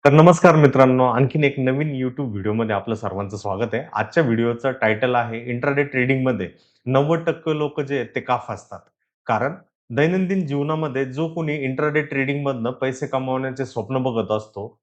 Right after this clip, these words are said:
आणि त्यामध्येच जवळजवळ नव्वद टक्के लोक जे आहेत ते पैसे देऊन फसतात.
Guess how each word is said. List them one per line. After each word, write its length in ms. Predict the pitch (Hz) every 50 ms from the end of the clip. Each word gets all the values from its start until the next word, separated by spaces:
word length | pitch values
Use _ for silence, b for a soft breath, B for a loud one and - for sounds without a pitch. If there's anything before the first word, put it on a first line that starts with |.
| _ _ -
आणि 180 | 104 110 135
त्यामध्येच 680 | 127 - 165 165 165 165 160 156 156 160 160 160 - - _ _ _ _ _ -
जवळजवळ 600 | 110 135 135 139 156 156 139 135 127 113 113 117
नव्वद 340 | 117 120 131 143 147 160 160 160 -
टक्के 240 | 156 143 - 156 147
लोक 240 | 147 143 143 - 151
जे 140 | 139 139
आहेत 140 | 139 123 113 -
ते 60 | - 127 123 - _ -
पैसे 640 | 131 127 127 123 - - - 143 143 151 151 - _ _ _ _ _ -
देऊन 360 | 117 107 139 147 165 170 160
फसतात. 480 | - - - 113 - - - - 92